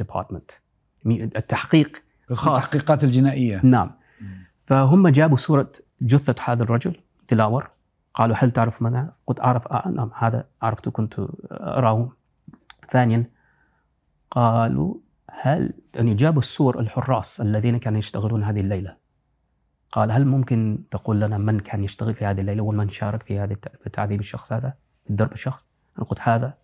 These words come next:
Speaker 1: وهذا وهذا وهذا." حتى عرفت بعض الأسماء للحراس.
Speaker 2: يعني كان في قضية في المحكمة
Speaker 1: نعم.
Speaker 2: ضدهم.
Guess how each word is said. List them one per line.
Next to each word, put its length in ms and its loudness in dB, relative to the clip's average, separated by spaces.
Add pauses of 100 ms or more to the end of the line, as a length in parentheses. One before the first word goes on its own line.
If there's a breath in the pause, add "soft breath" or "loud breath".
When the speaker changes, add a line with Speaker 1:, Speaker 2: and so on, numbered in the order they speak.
(160)
Speaker 1:
وهذا 440 -2 (120)
وهذا 460 -2
وهذا." 360 -6 (720)
حتى 260 0
عرفت 360 0
بعض 220 2
الأسماء 560 -6 (600)
للحراس. 720 -12 (840 soft breath)
Speaker 2:
يعني 180 4
كان 180 4
في 140 2
قضية 360 4
في 80 0
المحكمة 440 2
Speaker 1:
نعم. 200 4
Speaker 2:
ضدهم. 220 -8